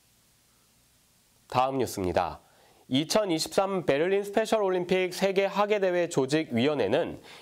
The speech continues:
이 독일 브란데부르크에서 마스코트 공식 발표회를 열었습니다. 대회 공식 마스코트 이름은 유니티인데요. 이 각 나라의 스페셜 올림픽 선수들과의 비대면 아이디어 회의를 통해 탄생된 이름이라고 합니다.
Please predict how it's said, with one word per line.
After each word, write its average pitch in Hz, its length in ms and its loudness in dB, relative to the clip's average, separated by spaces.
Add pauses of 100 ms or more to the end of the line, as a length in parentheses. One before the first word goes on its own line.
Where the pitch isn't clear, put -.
이 120 60 0
독일 175 540 0
브란데부르크에서 160 1160 2
마스코트 175 680 0
공식 156 500 0
발표회를 117 800 0
열었습니다. 85 720 -2 (560)
대회 170 280 2
공식 151 360 0
마스코트 156 540 0
이름은 123 540 2
유니티인데요. 120 960 0 (320)
이 113 60 2
각 160 280 0
나라의 135 480 2
스페셜 208 420 0
올림픽 156 460 0
선수들과의 143 920 0
비대면 160 520 2
아이디어 151 520 2
회의를 180 300 2
통해 139 300 0
탄생된 143 680 0
이름이라고 117 600 2
합니다. 85 520 -2